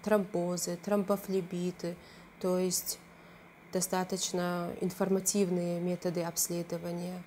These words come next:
Больным это нравится, больные к нам приходят. По срав-, тот, ну, те, которые у нас уже побывали в прошлом году, обязательно возвращаются и в этом году.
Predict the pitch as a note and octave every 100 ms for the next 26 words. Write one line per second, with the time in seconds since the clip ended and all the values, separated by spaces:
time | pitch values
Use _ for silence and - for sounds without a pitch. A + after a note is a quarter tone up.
0 | - - - F#3+ G3 A3 G#3+ F#3+ F#3 F3+
1 | F3 E3+ F3 E3 F3 E3 G3 G3+ G#3+ G#3
2 | - F#3 F3+ - F#3+ - F3 E3+ E3+ E3+
3 | E3 - - - - - - - F3+ F#3+
4 | F#3+ F3+ F3+ - - - F3+ - A3 G#3+
5 | - - G3 F#3+ F#3 A3+ G#3+ G3 F#3+ F#3+
6 | F#3+ F#3 F#3 F3+ F#3+ F3+ F#3 F3+ F3+ F3+
7 | F3+ F3+ F3+ - G#3+ G#3+ F3+ E3+ E3 E3
8 | - E3+ F#3 F#3+ F#3 F3+ E3+ F3 E3+ -
9 | - F#3 F3+ F3+ - F3+ F3 E3+ F3 G#3
10 | F#3 F3+ F3+ F3+ F3 F3 E3+ E3+ E3+